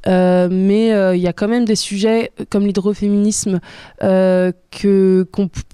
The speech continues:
qui répondent fortement avec le, avec le magazine,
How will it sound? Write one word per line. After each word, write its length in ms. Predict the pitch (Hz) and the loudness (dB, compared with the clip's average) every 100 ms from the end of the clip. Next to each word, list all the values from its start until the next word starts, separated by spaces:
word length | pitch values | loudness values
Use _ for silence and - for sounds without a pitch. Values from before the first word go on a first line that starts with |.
| - | -10
qui 160 | - 185 | -4 -2
répondent 580 | 208 - 240 233 208 185 | -2 -2 -2 0 0 0
fortement 480 | - 190 214 214 220 | -2 -2 0 0 0
avec 280 | 202 - | -2 -2
le, 640 | 196 190 185 180 180 180 - | 0 2 4 4 2 0 -2
avec 280 | - 190 - | -2 -2 -2
le 60 | 185 | -2
magazine, 680 | 180 190 190 196 226 208 | 0 0 0 0 0 -2